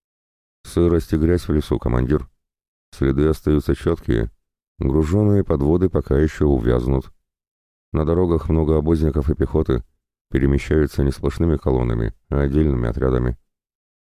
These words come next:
Двигаются все на восток, юго-восток. В лесу подозрительных следов не заметили.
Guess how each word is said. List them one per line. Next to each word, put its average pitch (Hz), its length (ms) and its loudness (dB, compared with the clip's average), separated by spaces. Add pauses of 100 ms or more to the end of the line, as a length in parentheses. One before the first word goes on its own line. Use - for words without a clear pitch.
(200)
Двигаются 90 540 2
все 85 180 -2
на 82 100 2
восток, - 480 -4
юго-восток. 65 720 0 (640)
В 65 140 0
лесу 73 260 0
подозрительных 73 720 0
следов 76 400 0
не 65 60 2
заметили. 60 580 -2